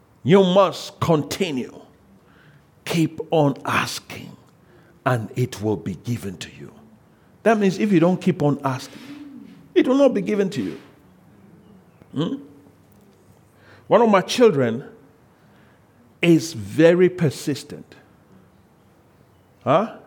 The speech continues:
If you, if you, if you, if you, if you tell Chama, "No," that is you. Yeah, that is you.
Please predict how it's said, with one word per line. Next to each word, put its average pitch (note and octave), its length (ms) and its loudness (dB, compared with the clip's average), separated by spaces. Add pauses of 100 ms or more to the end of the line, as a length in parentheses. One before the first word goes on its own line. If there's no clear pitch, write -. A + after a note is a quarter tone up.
(1700)
If D#3+ 160 0
you, D#3+ 180 4
if F3 140 2
you, E3 200 2
if E3+ 140 2
you, E3 200 -6 (220)
if E3+ 140 0
you, E3 140 2 (120)
if F3+ 140 2
you F3+ 60 -2
tell A#3+ 240 0
Chama, D#3+ 500 -2 (220)
"No," B2+ 480 -2 (2750)
that D3 180 4
is A2+ 180 0
you. A2 300 -2 (3500)
Yeah, C#3 220 4
that F3 220 4
is C3+ 240 -2
you. A#2+ 360 2